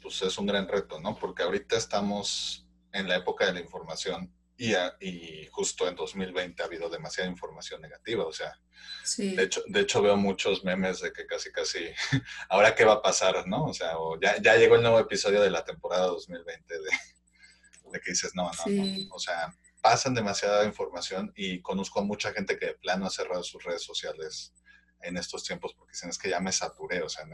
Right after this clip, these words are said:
Speaker 1: es que diario oigo cinco malas noticias". Y también hablando del tema de lo que dices de las marcas,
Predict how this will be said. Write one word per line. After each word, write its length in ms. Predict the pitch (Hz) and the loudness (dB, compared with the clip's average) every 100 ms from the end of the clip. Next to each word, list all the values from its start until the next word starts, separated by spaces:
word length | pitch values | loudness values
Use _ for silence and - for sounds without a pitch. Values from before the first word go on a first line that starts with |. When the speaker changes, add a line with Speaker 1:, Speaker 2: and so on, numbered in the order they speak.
| 82 | -14
Speaker 1:
es 120 | - | -8
que 120 | - | -6
diario 440 | 92 95 92 95 92 | 0 4 4 4 2
oigo 240 | 92 98 | 2 -2
cinco 440 | - - 95 87 90 | -2 -4 -6 -8 -8
malas 320 | 87 82 82 | -8 -10 -16
noticias". 560 | 80 - 87 - - - - - - - _ | -18 -12 -10 -12 -16 -18 -16 -16 -18 -20 _
Y 120 | 113 | -10
también 600 | - 110 117 123 127 131 - - _ | -2 2 4 4 4 2 -2 -18 _
hablando 440 | - 104 107 107 117 | 0 2 2 4 2
del 100 | 107 | 2
tema 280 | 107 107 107 | 0 2 0
de 60 | |
lo 140 | 95 87 | 0 -6
que 100 | 90 | -8
dices 300 | 85 98 90 | -6 -6 -4
de 120 | 87 | -6
las 540 | 78 73 73 80 - 92 | -4 -6 -8 -12 -14 0
marcas, 600 | 107 107 87 78 - | 0 0 -4 -8 -10